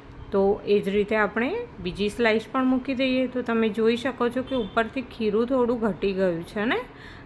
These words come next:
તો આપણે ઉપર થોડું ખીરું લગાવી દઈશું જેથી તમને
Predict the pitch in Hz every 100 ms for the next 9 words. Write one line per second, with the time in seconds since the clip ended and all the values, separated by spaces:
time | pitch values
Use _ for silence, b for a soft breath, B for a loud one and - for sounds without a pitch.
0 | - - 220 330 427 - 180 214 214 185
1 | 226 240 277 233 240 - 214 226 415 -
2 | - 302 330 320 311 302 269 262 247 262
3 | 277 - B B - - 220 214 254 240
4 | 233 240 320